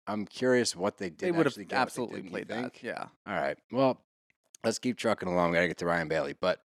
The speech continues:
Speaker 1: this is kind of the first evidence, I think, if you wanna look for, like, Easter eggs, that you really, really get that there's some weird tension. I mean, obviously, there was the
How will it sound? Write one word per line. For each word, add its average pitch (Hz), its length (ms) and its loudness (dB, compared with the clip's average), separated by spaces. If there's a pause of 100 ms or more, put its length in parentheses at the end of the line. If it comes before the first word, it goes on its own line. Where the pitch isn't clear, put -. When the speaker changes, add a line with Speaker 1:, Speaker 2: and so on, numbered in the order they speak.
(140)
Speaker 1:
this 170 280 0
is 160 140 0 (300)
kind 147 400 0
of 117 360 2 (160)
the 101 100 -4
first - 800 -2 (120)
evidence, 95 600 -2
I 87 100 0
think, 87 340 -6
if 85 200 -8
you 92 120 -2
wanna 90 220 -2
look 92 220 -2
for, 85 360 -4
like, 80 200 -10
Easter 87 400 -4
eggs, 78 300 -2
that - 180 -10
you 85 80 -10 (100)
really, 95 340 2
really 85 300 -2
get 80 400 -4
that - 160 -20
there's 80 220 -6
some 98 640 -2
weird 90 340 -2
tension. 80 380 -6
I 82 40 -8
mean, 90 120 -4
obviously, 98 360 -2
there 90 120 0
was 85 140 -4
the 80 360 0